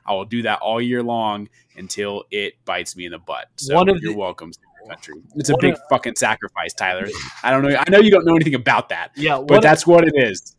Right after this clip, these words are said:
Speaker 2: Yeah, w-, one of these days it's gonna happen. I've got nine more chances, no, nine more cracks at it. One, it, it's gonna happen one of these days. Guys, one last thing here. We'll do this both ways. Corbin's predicting thirty-five thirty-one.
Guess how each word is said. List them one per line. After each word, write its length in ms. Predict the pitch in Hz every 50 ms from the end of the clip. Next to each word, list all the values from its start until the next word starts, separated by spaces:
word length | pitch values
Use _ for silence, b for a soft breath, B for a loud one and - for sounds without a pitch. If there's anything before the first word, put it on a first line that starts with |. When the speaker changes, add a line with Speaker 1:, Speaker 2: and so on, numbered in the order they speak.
| _ _ _ _ _ _ _ _ -
Speaker 2:
Yeah, 300 | - 165 165 160 143 139
w-, 420 | - - 175 170 165 156 185 165 160
one 200 | 156 190 208 220
of 120 | 214 170
these 260 | 190 196 180 165 135
days 460 | - 170 160 156 151 147 147 135 -
it's 260 | - - 147 143 - -
gonna 240 | 160 147 139 135
happen. 380 | 127 135 131 131 127 - 135 127
I've 120 | 131 123
got 160 | 143 151 139 147
nine 300 | 151 156 156 170 175 170
more 160 | 170 170 165
chances, 580 | - - 160 147 139 139 - - 135 127 120
no, 200 | 127 143 147 151
nine 260 | 151 151 151 151 156 160
more 160 | 156 151 143
cracks 400 | - - 147 135 139 139 - -
at 160 | 131 123 123
it. 80 | 127 127
One, 240 | 127 135 139 120
it, 180 | 131 139 139 135
it's 220 | 139 147 139 143
gonna 160 | - 151 131 123
happen 300 | 127 123 123 - 127 120
one 120 | 120 117
of 60 | 113
these 200 | 117 113 113 110
days. 260 | - 123 123 123 - _ _ _ _ _ _ -
Guys, 340 | 170 185 190 190 180 - - _ _ _ _ _ _ _ _ _ _ _ _ _ _ _ _
one 300 | 151 156 147 165 175 175
last 240 | 175 170 156 -
thing 200 | - 170 160 156 147
here. 320 | 151 147 147 143 147 - _ _ _ _ _ _ _ _ _
We'll 200 | - 143 147 151
do 160 | 139 151 156
this 160 | 143 143 135
both 260 | - 156 143 139 - 139
ways. 320 | 139 139 135 135 135 127
Corbin's 400 | - - 160 160 160 160 160 -
predicting 380 | - 156 147 156 151 - 147 135
thirty-five 500 | - 151 151 147 135 - 151 143 139 -
thirty-one. 680 | 156 151 147 139 131 135 139 143 143 143 147 147 143